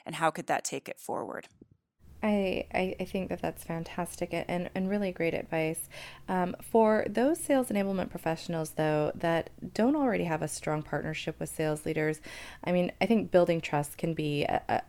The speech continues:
Speaker 2: a challenge across the board with anyone, but how can sales enablement practitioners overcome that challenge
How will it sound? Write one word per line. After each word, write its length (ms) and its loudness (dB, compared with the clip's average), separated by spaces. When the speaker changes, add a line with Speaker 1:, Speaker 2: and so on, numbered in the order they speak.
Speaker 2:
a 20 6
challenge 340 0
across 260 -4
the 100 -6
board 160 0
with 120 -2
anyone, 600 0
but 260 6
how 280 4
can 520 4
sales 240 2
enablement 320 0
practitioners 720 -4
overcome 480 2
that 160 -2
challenge 440 -2